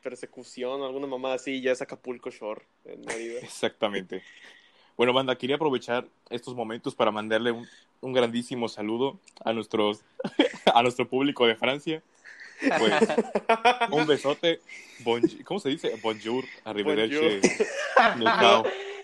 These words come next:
Speaker 1: Ok, para la gente, para la gente que, pues, no sabe, pues, nosotros tenemos como que un listado de lugares de donde ven el podcast. La mayoría, obviamente, son de México. Pero de repente estábamos checando hoy y el dos por ciento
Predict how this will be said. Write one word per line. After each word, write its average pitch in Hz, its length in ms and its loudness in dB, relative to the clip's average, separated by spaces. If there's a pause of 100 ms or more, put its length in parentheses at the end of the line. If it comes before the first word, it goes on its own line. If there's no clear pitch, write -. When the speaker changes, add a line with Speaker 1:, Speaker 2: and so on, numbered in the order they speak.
(220)
Speaker 1:
Ok, 170 180 2 (200)
para 170 180 -2
la 170 180 -8
gente, 185 400 -10 (120)
para 147 180 -12
la 143 100 -18
gente 180 340 -20
que, 123 300 -16
pues, 120 260 -6
no 139 80 -8
sabe, 147 460 -6 (1160)
pues, 139 120 -10
nosotros 165 420 -2
tenemos 156 380 -6
como 143 180 -14
que - 80 -16
un 147 140 -10
listado 151 720 0 (100)
de 123 260 -6
lugares 143 580 -6
de 120 100 -12
donde 117 340 -12
ven 123 220 -12
el 117 100 -16
podcast. 131 560 -12
La 135 60 -10
mayoría, 165 340 -2
obviamente, 131 420 -8
son 117 140 -20
de 113 80 -20
México. 117 420 -18 (680)
Pero 170 200 -4
de 170 60 -2
repente 175 420 -8
estábamos 185 360 -8
checando 165 420 -6
hoy 156 280 -6
y 160 120 -8
el 147 280 -8
dos 175 220 -4
por 185 180 -10
ciento 160 600 -12